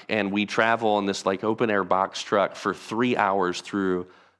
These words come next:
Haiti, through this country of Haiti, and it is nothing but poverty, poverty, poverty, poverty, poverty, poverty, to a level that, like, I've never experienced. People are bathing in the street. Kids are walking around naked. Like, there,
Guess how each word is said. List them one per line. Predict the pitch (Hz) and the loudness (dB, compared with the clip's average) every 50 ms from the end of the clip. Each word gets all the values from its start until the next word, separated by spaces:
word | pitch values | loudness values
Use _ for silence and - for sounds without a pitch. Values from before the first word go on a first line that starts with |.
| _ _ - | _ _ -14
Haiti, | - - 143 143 139 113 82 73 73 | -8 -2 0 0 0 0 -2 -4 -8
through | - - - 107 98 | -8 -4 -2 0 0
this | 98 95 - | 0 0 -2
country | - 117 110 113 - 113 101 | -4 -4 -4 -2 -2 -2 -2
of | 85 | -2
Haiti, | 95 104 107 110 104 104 98 95 - - | 0 -2 0 0 0 0 -2 -2 -2 -4
and | 110 101 101 | -2 -2 0
it | 101 107 | 0 0
is | 113 104 95 - | 0 -2 -2 -2
nothing | 98 104 110 113 - 123 107 98 | 0 0 0 0 2 0 -2 -2
but | 92 92 90 98 - - | -2 -6 -6 -6 -6 -2
poverty, | - 107 104 107 113 117 117 120 120 120 | 0 2 2 2 2 0 0 0 0 -2
poverty, | 120 - - 101 92 95 90 87 92 92 92 90 | -2 -2 0 2 2 2 2 0 -4 -6 -6 -8
poverty, | - - 95 101 101 101 110 104 107 107 107 | -2 -2 0 2 2 0 0 -2 -4 -4 -4
poverty, | 101 - 90 90 92 95 90 87 92 92 92 | -2 0 0 0 0 -2 -2 -4 -6 -6 -6
poverty, | - - - 113 117 - 104 107 107 107 | -2 -2 -2 -2 -2 -6 -6 -8 -8 -8
poverty, | - - 92 92 92 92 90 90 92 - - - - - - - | -4 -2 0 0 0 0 -2 -6 -6 -10 -12 -18 -18 -18 -14 -4
to | - 120 107 | 0 2 4
a | 95 | 6
level | 98 107 110 107 104 104 98 92 87 | 6 6 4 4 4 2 2 2 2
that, | - 95 - | 0 0 2
like, | 95 95 87 90 | 2 0 2 2
I've | 92 90 | -2 -2
never | 90 92 95 101 101 95 95 90 | -2 -2 0 0 0 0 -2 -4
experienced. | 78 - - - - 90 90 87 80 - - | -4 -6 -10 -8 -6 -4 -4 -4 -6 -6 -4
People | - 110 - 110 98 | -4 -2 0 0 -2
are | |
bathing | 85 85 95 92 95 95 95 98 98 95 92 | -2 -2 -2 -2 -2 -2 -2 -4 -4 -4 -4
in | 85 | -6
the | 82 80 | -6 -6
street. | - - - 95 95 95 95 98 - - - - - - - - - | -8 -8 -6 -4 -4 -2 -2 -2 -4 -6 -10 -20 -20 -20 -20 -16 -6
Kids | - 113 104 101 104 104 | 0 0 0 2 2 0
are | 95 92 | 2 4
walking | 87 90 90 90 - 98 92 | 4 4 4 2 2 -2 -2
around | 92 90 90 92 90 90 90 80 - | -2 0 0 0 0 -2 -4 -6 -4
naked. | 92 92 92 90 - - 92 92 92 87 90 92 82 - | -4 -4 -4 -4 -4 -2 -2 0 0 -2 -4 -10 -10 -4
Like, | 104 95 87 80 - - | -2 -2 -2 -2 -4 -4
there, | 104 101 | -4 -4